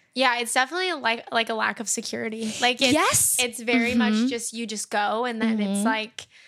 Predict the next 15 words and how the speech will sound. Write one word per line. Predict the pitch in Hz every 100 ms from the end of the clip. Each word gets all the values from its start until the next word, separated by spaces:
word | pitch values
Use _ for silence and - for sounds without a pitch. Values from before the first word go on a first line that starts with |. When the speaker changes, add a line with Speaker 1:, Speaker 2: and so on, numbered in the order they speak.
| - - - - -
Speaker 1:
it, | 302 330 277
but, | 339 294
but | 294 339
I | 330
think | 330 392 381
you | 370
can | 320 277
tell, | 226 - 254 226 240 285
like, | 226 220 - - _ _ _ _ _ _
as | 269 269 277
you |
say, | 262 254 240
like, | 226
it's | 233 226
a, | 220 220